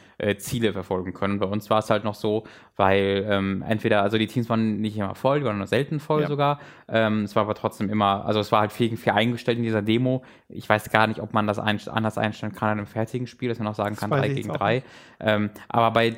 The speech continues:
Speaker 1: so war es dann so, dass wir, es nicht mal voll war. Und selbst wenn es voll war, waren es natürlich Leute, die das erste Mal gespielt haben.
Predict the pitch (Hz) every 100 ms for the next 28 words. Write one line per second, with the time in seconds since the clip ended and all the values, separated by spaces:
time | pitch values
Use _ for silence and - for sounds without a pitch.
0 | - 131 127 127 123 117 120 110 117 107
1 | 104 107 - 107 107 98 139 170 160 165
2 | 165 - - 113 113 117 123 - 120 117
3 | 110 107 - 113 104 104 110 104 - 104
4 | - 101 98 101 - 110 101 98 92 92